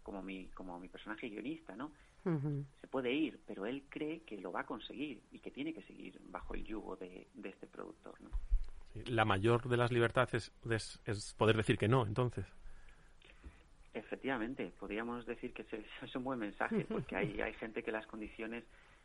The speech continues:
Speaker 1: eh, pues no, no, no pueden, ¿no? Pero, claro, el, el ideal es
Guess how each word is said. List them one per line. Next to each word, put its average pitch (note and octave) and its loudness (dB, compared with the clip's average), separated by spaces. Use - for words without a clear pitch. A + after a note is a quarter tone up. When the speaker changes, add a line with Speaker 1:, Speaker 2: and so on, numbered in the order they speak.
Speaker 1:
eh, F#2+ -8
pues F#2+ -14
no, G2 -6
no, G#2+ -6
no G#2+ -6
pueden, G#2 -2
¿no? A#2+ -6
Pero, F#2 -10
claro, C3 -6
el, G2+ -4
el F#2 -6
ideal G2+ -2
es C3+ -6